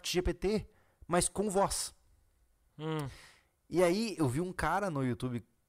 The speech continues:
Speaker 1: conversando com os N P Cs e tentando convencê-los que eles eram parte de uma simulação, que eles não existiam.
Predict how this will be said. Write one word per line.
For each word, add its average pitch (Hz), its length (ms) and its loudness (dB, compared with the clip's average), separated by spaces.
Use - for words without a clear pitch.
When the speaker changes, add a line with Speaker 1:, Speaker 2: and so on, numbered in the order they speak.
Speaker 1:
conversando 156 640 0
com 131 140 -4
os 107 100 0
N 120 140 2
P 110 140 -4
Cs 156 240 -2
e 143 40 -4
tentando 156 400 -2
convencê-los 185 840 0
que - 120 -4
eles 139 220 0
eram 143 180 2
parte 117 400 0
de 127 80 -6
uma 135 120 -2
simulação, 139 500 0
que - 100 -8
eles 110 100 0
não 110 60 -2
existiam. 143 500 -2